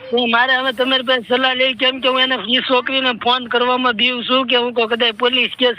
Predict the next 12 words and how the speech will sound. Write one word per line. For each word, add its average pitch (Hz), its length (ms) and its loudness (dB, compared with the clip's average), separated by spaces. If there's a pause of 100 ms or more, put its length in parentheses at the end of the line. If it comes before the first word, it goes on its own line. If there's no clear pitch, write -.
કરી 254 180 0
નાખ્યો 247 300 0
તો 240 120 -2
મેં 233 240 0
એકવાર 247 240 0
તો 240 160 0
પસા 233 340 0
બીરા 247 200 0
પાછા 233 300 2
કારા 254 300 0
ભરવા 196 340 0
એમ. 196 400 0